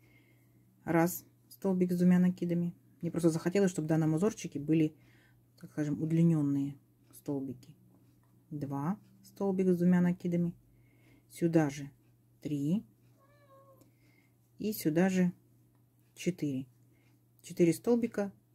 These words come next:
с двумя накидами. Понятно, да? Две воздушные петельки.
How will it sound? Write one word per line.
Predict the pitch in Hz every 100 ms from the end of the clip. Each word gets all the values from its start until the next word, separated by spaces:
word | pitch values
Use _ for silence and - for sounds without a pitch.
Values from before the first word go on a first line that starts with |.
| _ -
с |
двумя | 160 165 180 190 -
накидами. | 170 165 - 131 127 - _
Понятно, | 156 147 131 139
да? | 247 - _ _ _ _ _ _ _ _ _ _ _ _ _ _ _ _ _ _ _ _ _ -
Две | 165 175 139 - _ -
воздушные | 156 151 165 - 156 143
петельки. | 135 131 185 208 285